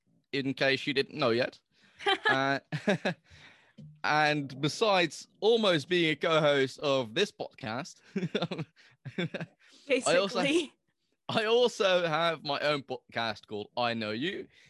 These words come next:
Speaker 1: where every week I invite a guest with an interesting expertise and I learn about their life and experiences. Uh,
Speaker 2: It's
Speaker 1: we
Speaker 2: very
Speaker 1: cover,
Speaker 2: good.
Speaker 1: we cover all kinds of episodes, all, all kinds of topics,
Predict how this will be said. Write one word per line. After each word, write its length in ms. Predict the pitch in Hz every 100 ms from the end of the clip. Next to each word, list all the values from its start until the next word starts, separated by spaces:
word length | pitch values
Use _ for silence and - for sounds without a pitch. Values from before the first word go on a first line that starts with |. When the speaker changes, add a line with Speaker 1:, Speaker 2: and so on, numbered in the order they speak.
| _ _
Speaker 1:
where 220 | 143 165 165
every 260 | 214 220 190
week 240 | 170 165 -
I 80 | 143
invite 240 | 135 131
a 60 | 131
guest 340 | 107 131 127
with 140 | 117 107
an 120 | 107 113
interesting 580 | 151 143 147 - 135 139
expertise 680 | 113 - 107 185 196 185 -
and 160 | 147 -
I 100 | 120
learn 320 | 107 117 135 135
about 220 | 117 117 -
their 140 | 110
life 420 | 104 131 131 127 -
and 240 | 107 104 101
experiences. 960 | 110 - 143 95 82 - - - - _ _ _ _ _ _ _ _ -
Uh, 220 | 87 92
Speaker 2:
It's 40 | 92
Speaker 1:
we 80 | 104
Speaker 2:
very 160 | 202 135
Speaker 1:
cover, 120 | 120 127
Speaker 2:
good. 140 | 180 _ _ _ _ -
Speaker 1:
we 100 | 120
cover 340 | 151 147 147 - _ _
all 320 | 165 190 208 190
kinds 640 | 180 175 165 151 131 143
of 240 | 156 139 135
episodes, 640 | 147 143 143 147 139 139 113
all, 260 | 165 147 -
all 220 | 151 151
kinds 300 | - 147 135
of 160 | 123 -
topics, 520 | 147 - 139 -